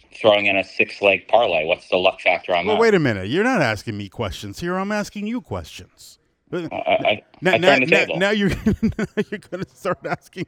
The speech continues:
Speaker 2: me questions. That's another segment, uh, for itself. Jason Heidenthal, uh, the director of all the poker tournaments here,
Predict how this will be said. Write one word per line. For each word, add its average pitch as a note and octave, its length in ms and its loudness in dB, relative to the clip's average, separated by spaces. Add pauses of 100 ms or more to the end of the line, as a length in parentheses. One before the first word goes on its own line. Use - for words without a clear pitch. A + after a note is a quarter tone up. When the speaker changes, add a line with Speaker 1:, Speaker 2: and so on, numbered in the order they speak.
Speaker 2:
me G#3 100 -10
questions. - 840 -16 (320)
That's C4 220 4
another A3+ 320 4
segment, D#3+ 580 0
uh, C3 120 -2 (100)
for D3+ 260 -4
itself. D3+ 600 -4 (320)
Jason G#3 500 0
Heidenthal, C#3+ 720 -2 (400)
uh, B2 160 -2
the B2 160 -6
director C3 560 -2
of A#2 80 0
all B2+ 140 -2
the A#2 80 -6
poker C3+ 320 -2
tournaments A2 480 -6
here, A2 360 -2